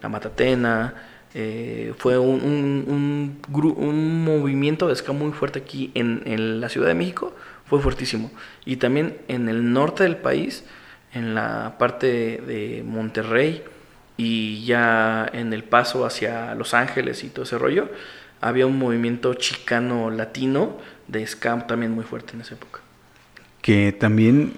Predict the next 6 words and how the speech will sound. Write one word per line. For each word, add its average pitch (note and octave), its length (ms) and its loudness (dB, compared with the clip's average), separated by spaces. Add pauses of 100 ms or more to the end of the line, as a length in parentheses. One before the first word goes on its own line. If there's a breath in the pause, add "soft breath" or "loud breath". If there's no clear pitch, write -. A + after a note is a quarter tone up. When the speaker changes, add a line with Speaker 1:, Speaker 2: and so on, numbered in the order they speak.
Speaker 2:
en, G2+ 440 -2
en G2+ 320 0
estos C3 420 2
grupos C3+ 680 4
de F#2 200 0
ska A#2+ 400 2